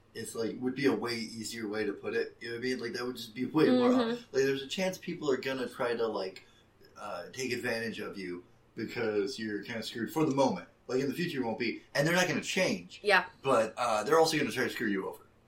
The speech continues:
Speaker 1: And it's, I don't know, it's a weird
Speaker 2: Pre-pandemic. We just wanna go back pre-pandemic.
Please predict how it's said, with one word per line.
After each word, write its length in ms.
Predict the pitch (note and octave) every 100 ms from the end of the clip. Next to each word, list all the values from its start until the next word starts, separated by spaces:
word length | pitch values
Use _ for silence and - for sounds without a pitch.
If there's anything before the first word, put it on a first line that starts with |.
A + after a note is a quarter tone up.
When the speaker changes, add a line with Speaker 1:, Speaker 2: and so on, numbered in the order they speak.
| -
Speaker 1:
And 120 | A#2+
it's, 180 | B2 - -
I 60 |
don't 120 | B2
know, 60 | A2+
it's 100 | -
a 60 | C3
weird 260 | C4+ C4
Speaker 2:
Pre-pandemic. 600 | D4+ C#4 E4 B3 D#3 - - -
We 120 | A3
just 160 | G#3
wanna 140 | A#3 A#3
go 80 | A3
back 180 | A#3 A#3
pre-pandemic. 640 | B3 A#3 A#3 A3 D#3+